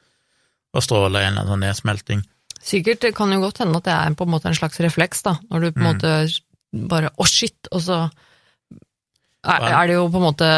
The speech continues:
Speaker 2: akkurat kjapt nok til å redde det verste, men ikke kjapt nok til å hindre at det sk-, skjer et, en glipp, liksom.
Speaker 1: Nei, det skjer jo veldig fort, og det er
Speaker 2: Mm.
Speaker 1: veldig kort tid, men han Slotin sto jo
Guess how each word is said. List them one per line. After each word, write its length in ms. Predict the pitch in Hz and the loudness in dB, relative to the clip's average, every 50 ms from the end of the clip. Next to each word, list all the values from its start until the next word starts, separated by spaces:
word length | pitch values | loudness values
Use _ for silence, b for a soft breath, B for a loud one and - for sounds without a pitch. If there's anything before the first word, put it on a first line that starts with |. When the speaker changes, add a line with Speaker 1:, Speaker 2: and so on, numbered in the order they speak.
| 156 151 - - - | 4 2 0 0 -2
Speaker 2:
akkurat 380 | 160 - - - 190 175 160 - | -4 -4 0 0 2 2 2 2
kjapt 260 | - 143 - - - | 0 -2 -2 -2 -2
nok 160 | - 160 - - | -2 -2 0 0
til 180 | - 170 160 | 0 2 2
å 80 | 160 165 | 4 2
redde 260 | 175 170 143 139 135 | 2 2 2 0 0
det 100 | 139 143 | 2 2
verste, 320 | 143 156 - - - - | 2 2 0 0 0 2
men 160 | 139 147 156 - | 2 2 2 2
ikke 340 | - 160 - _ - - 147 | 0 -4 -6 _ -2 -2 -2
kjapt 300 | - 147 131 - - - | 0 -2 -4 -4 -4 -2
nok 200 | 143 135 131 - | -2 -2 -2 -2
til 200 | - - 143 143 165 | -2 0 0 2 2
å 60 | - | 2
hindre 560 | 147 - - 202 180 151 127 123 - 131 131 | 0 0 2 2 2 2 2 0 0 -2 -2
at 100 | 127 - - _ _ - | -2 -2 -6 _ _ -4
det 100 | - 139 135 - _ _ 214 214 214 | -4 -4 -4 -4 _ _ -20 -18 -8
sk-, 260 | 190 - - - - _ - | -6 -6 -6 -6 -10 _ -6
skjer 560 | - - - - - - 143 135 135 139 151 - | -4 -4 0 0 2 2 4 4 4 2 2 0
et, 440 | 147 143 - _ - - - - - - _ _ _ _ _ - | 0 -2 -4 _ -14 -14 -14 -14 -18 -20 _ _ _ _ _ -2
en 100 | 156 151 | 0 0
glipp, 320 | 156 151 143 143 - - | 0 0 -2 -2 -4 -4
liksom. 260 | 147 147 - 175 196 - _ _ _ _ _ _ _ _ | -6 -4 -4 -6 -8 -8 _ _ _ _ _ _ _ _
Speaker 1:
Nei, 120 | - 123 131 | 0 0 0
det 100 | 131 123 | 2 0
skjer 160 | - 135 143 | 2 2 2
jo 60 | 123 104 | 2 2
veldig 420 | 104 101 104 104 104 104 104 104 | 0 0 2 2 2 2 0 0
fort, 260 | - - 139 139 - - - | 0 -2 -2 -2 -2 -4 -2
og 60 | - | 2
det 80 | 101 95 | 2 4
er 40 | |
Speaker 2:
Mm. 80 | 82 78 | 4 4
Speaker 1:
veldig 240 | 78 104 104 104 104 | 2 2 0 -2 -2
kort 220 | - - 107 - _ | -2 -4 -6 -6 _
tid, 260 | - 110 113 123 131 - | -2 0 0 0 -2 -2
men 80 | - 107 | -2 -2
han 360 | 110 107 107 107 107 101 98 - | 0 0 0 0 -2 -4 -4 -6
Slotin 480 | - - 110 104 - - 110 113 113 | -6 -6 -6 -4 -2 -2 0 0 -2
sto 160 | - - - 104 | -2 -4 -4 -4
jo 140 | 104 104 | -4 -4